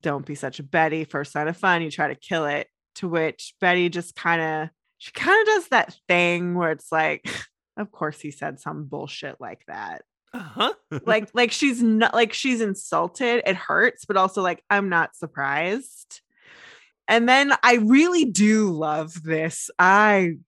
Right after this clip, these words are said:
Speaker 1: again, I'm really happy they had her say this. Like, "Okay, I'm sorry that Jughead put you in that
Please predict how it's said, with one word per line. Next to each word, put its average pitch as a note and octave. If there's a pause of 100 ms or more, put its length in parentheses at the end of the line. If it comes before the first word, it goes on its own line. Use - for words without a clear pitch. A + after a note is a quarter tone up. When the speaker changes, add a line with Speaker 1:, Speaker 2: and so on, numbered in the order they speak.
(240)
Speaker 1:
again, F#3+
I'm E3+
really F#3
happy A#3+
they F3
had D#3
her F#3
say A3+
this. E3+
Like, F3+ (480)
"Okay, B3+
I'm B3+
sorry G#3+
that D#4
Jughead F#3+
put -
you A#3
in F#3
that D#3+